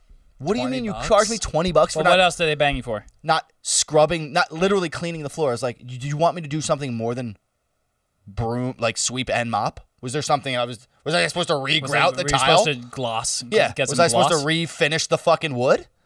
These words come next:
Speaker 2: What, how much was that?
Speaker 1: Thirty bucks.
Speaker 2: How
Speaker 1: Each
Speaker 2: is it
Speaker 1: wa-, each floor was thirty bucks. Every room was thirty bucks per floor.
Speaker 2: I was gonna say, if the floor was thirty and the sink is twenty, their fucking addition's fucked up.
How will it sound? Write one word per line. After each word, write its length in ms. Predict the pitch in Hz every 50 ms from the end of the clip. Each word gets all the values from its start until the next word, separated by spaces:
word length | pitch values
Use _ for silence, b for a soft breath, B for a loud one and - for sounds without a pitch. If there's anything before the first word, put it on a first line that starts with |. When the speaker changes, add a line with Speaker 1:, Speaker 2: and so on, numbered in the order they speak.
| _ _ _
Speaker 2:
What, 180 | _ 151 165 165
how 120 | 170 156 170
much 160 | 170 160 147
was 80 | 143
that? 260 | 135 175 185 127 - - _ _ _ _ _ _ _
Speaker 1:
Thirty 220 | - 156 151 151 139
bucks. 400 | 147 156 170 - - - - _ _ _ _ _ _ _ _ _ _ -
Speaker 2:
How 140 | 160 180 208
Speaker 1:
Each 60 | 240 262
Speaker 2:
is 100 | 226 214
it 60 | 170
Speaker 1:
wa-, 180 | 175 196 190 -
each 200 | - 233 233 -
floor 380 | - - 208 214 220 220 180 147
was 160 | 135 139 -
thirty 240 | - 165 147 131 131
bucks. 400 | 113 120 - - - - - - _
Every 280 | 202 208 175 202 220
room 400 | 185 151 170 190 190 151 113 104
was 120 | 117 117 -
thirty 200 | - 165 165 160
bucks 200 | 165 156 - -
per 220 | - - - 170
floor. 300 | 151 - 151 156 139 - -
Speaker 2:
I 60 | 151
was 100 | 151 135
gonna 160 | 170 180 170
say, 220 | - - 170 147
if 100 | 120 110
the 100 | - 139
floor 300 | 131 - 156 160 165 185
was 140 | 180 151 -
thirty 320 | - - 139 139 139 135 127
and 100 | 120 113
the 40 |
sink 260 | - - - 131 123 -
is 100 | 110 -
twenty, 300 | - - 123 117 110 107
their 240 | 110 120 131 127
fucking 280 | - - 139 127 117 117
addition's 460 | 117 110 101 117 113 - - 101 98 -
fucked 280 | - 104 90 - -
up. 160 | 107 92 -